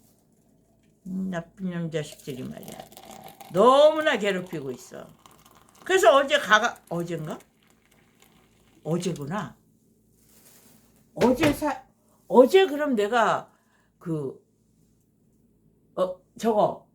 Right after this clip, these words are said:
저, 아유, 이거... 어, 어, 여기, 어, 째여 와서 여기 아프다. 여기다 뭐 휴-,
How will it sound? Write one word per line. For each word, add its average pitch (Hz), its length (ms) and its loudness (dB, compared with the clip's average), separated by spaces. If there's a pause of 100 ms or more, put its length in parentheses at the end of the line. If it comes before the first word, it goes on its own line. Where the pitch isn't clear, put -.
(640)
저, 226 260 -6
아유, 262 220 0
이거... 220 240 -4 (160)
어, 320 340 2
어, 330 160 -2
여기, 294 160 -4 (240)
어, 349 160 -2
째여 392 360 2
와서 302 260 4
여기 269 120 -4
아프다. 180 460 -4 (300)
여기다 285 240 2
뭐 247 100 -6
휴-, - 180 -12